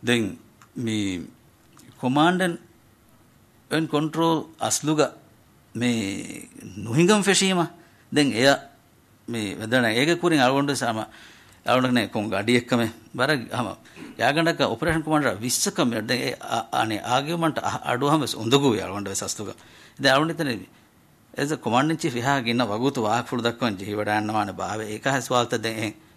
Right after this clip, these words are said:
ಹಿತ, ಹಿತಂ ಅರ ಏಕ ಏಕಮ ಎಗುತ ಫೆನಿ ಫೆನಿ ತಿಮ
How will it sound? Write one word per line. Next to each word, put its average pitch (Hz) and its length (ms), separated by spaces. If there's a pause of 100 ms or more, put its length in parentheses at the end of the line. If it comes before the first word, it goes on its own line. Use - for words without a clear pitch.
(220)
ಹಿತ, 127 140
ಹಿತಂ 131 360
ಅರ 117 100
ಏಕ 113 300
ಏಕಮ 135 200 (120)
ಎಗುತ 120 220 (800)
ಫೆನಿ 117 260
ಫೆನಿ 117 220
ತಿಮ 131 180